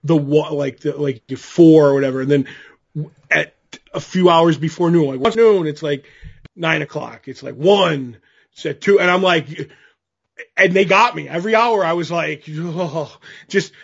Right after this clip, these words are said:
just get to four." I have to admit, they, they amped up the, my expectations. And when they announced it, I was like, "Yes." Like, I could hear the, like,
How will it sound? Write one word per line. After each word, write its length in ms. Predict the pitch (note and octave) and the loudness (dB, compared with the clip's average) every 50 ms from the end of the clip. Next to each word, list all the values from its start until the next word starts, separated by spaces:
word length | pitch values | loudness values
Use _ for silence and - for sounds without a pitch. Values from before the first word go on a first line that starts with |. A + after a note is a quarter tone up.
| _ _ | _ _
just 240 | - G3+ E3 D#3 D3+ | -4 -4 -4 0 2
get 220 | F#3+ G#3 G#3+ - | 2 2 2 0
to 80 | - A3 | -2 -4
four." 480 | A3 - _ A3+ A#3 A3 G3+ F#3 C#3+ - | -4 -2 _ 4 4 4 4 2 0 -2
I 120 | - F3 | -4 -2
have 240 | E3 F#3+ G#3 A3+ A3+ | 0 0 0 0 -2
to 60 | C#4+ | -6
admit, 260 | C4+ C4+ C4+ A#3 E3 - | -8 -6 -6 -6 -4 -4
they, 100 | E3 D#3 | -6 -8
they 280 | D#3 D3+ D3 E3+ D#3+ | -6 -6 -6 -6 -6
amped 400 | D#3+ - F#3 F#3 F#3+ G3+ G3 - | -6 -6 -4 -2 -2 -2 -2 -6
up 200 | G#3+ G#3+ G#3 - | -8 -8 -8 -12
the, 200 | _ G3+ F#3+ G3 | _ -16 -16 -12
my 240 | F3 E3+ E3+ E3+ E3+ | -8 -6 -6 -6 -4
expectations. 800 | E3 F3 F3 E3 - G3 F#3 F3+ - F3+ F3+ F3+ F3+ G#3+ G#3 G3+ - - - - - - _ | -4 -4 -6 -6 -6 -10 -10 -8 -8 -8 -8 -6 -6 -8 -8 -10 -14 -20 -20 -20 -20 -8 _
And 180 | E3+ E3+ E3 | 2 4 6
when 140 | E3+ F#3 F#3+ | 6 6 6
they 140 | F3+ E3+ D#3+ | 4 4 4
announced 500 | D3+ D3+ D3+ D#3 E3 F#3 G3+ F#3+ - - | 2 2 2 0 0 -2 -2 -6 -4 -4
it, 240 | B3+ C4+ C4 - _ _ - - _ _ _ | -4 -4 -4 -8 _ _ -20 -20 _ _ _
I 160 | E3 E3+ E3+ | 2 4 4
was 80 | F#3 F3+ | 6 4
like, 200 | E3 D3+ - - - - | 4 2 0 -4 -12 -8
"Yes." 420 | - E3+ D3 F3 E3+ D3 - - - | -6 -2 0 0 0 0 -2 -10 -8
Like, 240 | - E3+ D#3 D3+ - - - - - | -4 -4 -4 -4 -6 -14 -20 -20 -4
I 120 | - F#3 F#3+ | -2 -2 -2
could 160 | F#3+ G3+ E3 | 0 -4 -6
hear 440 | C#3 G3 G#3 G3+ F#3+ F3+ F3 E3+ - - _ _ _ _ _ _ _ _ _ - | -4 0 2 2 2 2 -2 -4 -8 -16 _ _ _ _ _ _ _ _ _ -6
the, 240 | D#3+ E3+ E3+ F3 | -6 -4 -4 -4
like, 360 | D#3 D#3 D#3+ D#3 C#3+ D3 _ | -2 0 0 0 -2 -4 _